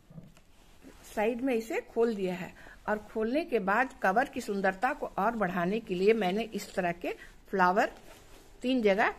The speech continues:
टाक दिए हैं। ये फ्लावर मैंने नेट के कपड़े से बनाया है। चलिए अब आपको मैं कवर लगाकर दिखाती हूँ। देखिए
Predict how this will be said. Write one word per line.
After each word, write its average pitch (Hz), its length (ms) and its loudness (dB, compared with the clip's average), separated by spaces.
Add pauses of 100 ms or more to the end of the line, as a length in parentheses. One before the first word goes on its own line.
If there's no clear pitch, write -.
(140)
टाक 202 260 8
दिए 151 220 0
हैं। 156 240 -10 (880)
ये 247 60 6
फ्लावर 220 380 4
मैंने 240 340 2 (380)
नेट 220 300 0
के 220 160 -2
कपड़े 190 340 -2
से 302 200 2 (280)
बनाया 170 420 2
है। 156 160 -10 (320)
चलिए 285 340 2
अब 220 300 0 (100)
आपको - 360 0
मैं 262 240 0
कवर 202 300 2
लगाकर 185 520 2 (320)
दिखाती 175 460 -2
हूँ। 156 200 0 (2000)
देखिए 226 580 -4